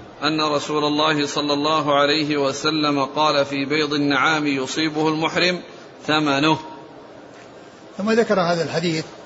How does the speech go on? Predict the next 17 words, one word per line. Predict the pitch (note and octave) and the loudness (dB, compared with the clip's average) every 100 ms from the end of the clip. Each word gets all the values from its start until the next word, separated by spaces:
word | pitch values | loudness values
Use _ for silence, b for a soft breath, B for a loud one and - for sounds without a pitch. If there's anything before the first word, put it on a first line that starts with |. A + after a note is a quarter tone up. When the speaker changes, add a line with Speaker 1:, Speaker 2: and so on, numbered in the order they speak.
| - - - - - - | -20 -20 -20 -20 -20 -10
Speaker 2:
فيما | E3+ E3+ D#3+ | -6 -2 -2
يتعلق | D#3 F3 E3+ - | 0 -2 -2 -2
ببيض | E3+ F3+ | 0 2
النعام | E3 E3 D#3 F3 D#3+ | 0 -2 0 0 0
يصيبه | D#3 F3 D3+ | -2 -2 -2
المحرم، | E3 F3+ G3 F#3 | -4 -2 -2 0
قال: | G3 F#3 | 0 2
"عليه | D#3 G3 E3+ | 2 2 0
ثمنه"، | D#3 F#3 E3+ D#3 C3+ - - - - - - - - - - | 2 0 0 -4 -8 -16 -20 -20 -20 -20 -20 -20 -20 -20 -6
عليه | D#3+ E3+ D3 D#3+ F#3 B3+ - - - - - | -2 0 0 -2 -2 -6 -16 -20 -20 -14 -2
ثمنه. | F#3 F3+ E3+ D3 D#3 C#3 - - - - - - - - - - - | 0 2 2 2 2 -2 -6 -18 -20 -20 -20 -20 -20 -20 -20 -14 -2
وهذا | E3+ E3+ D#3+ D#3 D3+ C3+ C#3+ A#3+ A#3 | 0 4 4 4 2 -2 2 4 4
الحديث | - D#3+ F#3 G#3+ G#3 | 2 -2 0 0 0
فيه | G#3 G#3+ E3 F3 E3+ F3 | -2 0 0 0 0 -2
أبو | F3 | -4
المهزم | E3+ D3+ F#3+ C#3+ E3 F#3 - - - - - - - - - | -4 -2 -2 -2 -4 -4 -8 -18 -20 -20 -20 -20 -20 -20 -10
وهو | E3 C#3+ D#3+ D#3+ D#3 | -6 -2 2 2 0